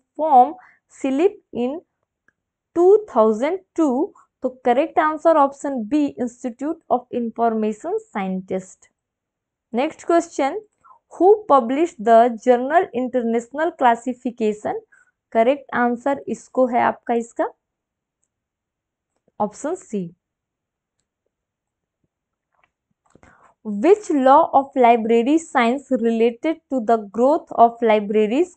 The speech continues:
करेक्ट आंसर ऑप्शन डी, fifth law। Next question, resource sharing is a part of library cooperation। Option A is correct answer। Next question.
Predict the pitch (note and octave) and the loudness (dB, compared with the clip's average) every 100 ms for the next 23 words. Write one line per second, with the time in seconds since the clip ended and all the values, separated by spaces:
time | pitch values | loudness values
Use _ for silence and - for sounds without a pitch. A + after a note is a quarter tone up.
0 | - G#3+ B3+ - A#3+ A#3+ A#3 C#4+ - _ | -2 0 0 -2 -2 -2 -2 -4 -4 _
1 | _ G#3+ G#3+ - A#3 A3 G3 B3+ A4 - | _ -2 -2 -2 -2 -2 -2 2 2 2
2 | _ _ _ - B3+ B3 - G3+ F#3 F#3 | _ _ _ -4 -4 -2 -6 -2 -2 -2
3 | F#3 _ _ _ _ _ _ _ - B3+ | -8 _ _ _ _ _ _ _ -6 -4
4 | D4 - F4+ F4 - E4 A4+ A#4 _ _ | -6 -2 0 0 -2 -4 -4 -8 _ _
5 | _ _ _ B3 C4+ - D4 D#4 G4+ - | _ _ _ -4 -4 -4 2 4 4 0
6 | - C#4+ C4+ D4 F4 - C#4 A#3+ C4 B3+ | -6 2 2 2 -4 -6 -6 -2 -2 -2
7 | _ A#3 C#4 F4+ - A3+ C#4+ F#4 _ _ | _ 4 4 4 4 4 6 0 _ _
8 | A3+ A3+ G#3+ A3+ A3+ F4+ - G#3+ F#3 G#3+ | 0 0 2 0 0 -2 0 0 0 -2
9 | G#3 G#3 - D#4 A#4+ - G3 - A3 G#3+ | 0 -2 -6 -8 -6 -8 -8 -6 -6 -6
10 | - B3 F#4+ A3+ C#4 - - G#3+ G3+ A3 | -6 -4 -2 -4 -4 -8 -4 -2 -2 -4
11 | F#3+ F3+ F3+ F3 G#3 F3+ - _ _ _ | -8 -8 -10 -6 -4 -4 -8 _ _ _
12 | _ _ _ - C4+ D#4 - E4+ D#4 E4+ | _ _ _ -6 -6 -6 -4 -2 -2 -4